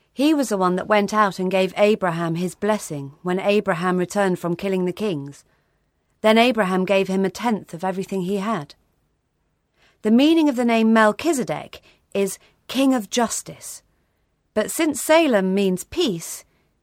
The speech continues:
he is also King of Peace. We are not told that he had a father or mother or ancestors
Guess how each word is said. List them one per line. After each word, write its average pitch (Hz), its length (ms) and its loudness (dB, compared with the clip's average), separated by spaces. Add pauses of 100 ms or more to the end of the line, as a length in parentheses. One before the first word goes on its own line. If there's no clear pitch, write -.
he 240 140 -2
is 233 100 -2
also 190 460 -4 (380)
King 233 220 0
of 226 120 -6
Peace. - 540 -8 (1120)
We 240 140 2
are 254 60 2
not 294 260 4
told 302 280 4
that - 160 -4
he 214 180 2
had 196 180 0
a 190 40 -2
father 196 440 2
or 175 220 0
mother 170 380 0
or 220 280 0
ancestors 156 760 -8